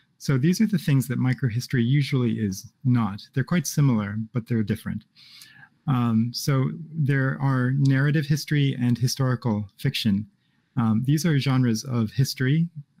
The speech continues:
um, that are designed to entertain above all else, and they can be great. Um, so I recently read a book called, uh, The Devil in the White City about a serial killer in Chicago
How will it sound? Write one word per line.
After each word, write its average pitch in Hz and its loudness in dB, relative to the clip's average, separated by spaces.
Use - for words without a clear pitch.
um, 110 2
that 110 -4
are 113 0
designed 117 2
to 107 0
entertain 117 2
above 107 -4
all 107 -10
else, 101 -8
and 123 4
they 123 2
can 131 4
be 120 2
great. 110 -2
Um, 107 2
so 117 -4
I 113 2
recently 117 0
read 117 2
a 107 0
book 110 -4
called, 104 -2
uh, 104 0
The 113 -2
Devil 123 0
in 113 4
the 110 4
White 107 0
City 98 -2
about 104 -2
a 107 -2
serial 135 0
killer 104 -2
in 107 -4
Chicago 98 -4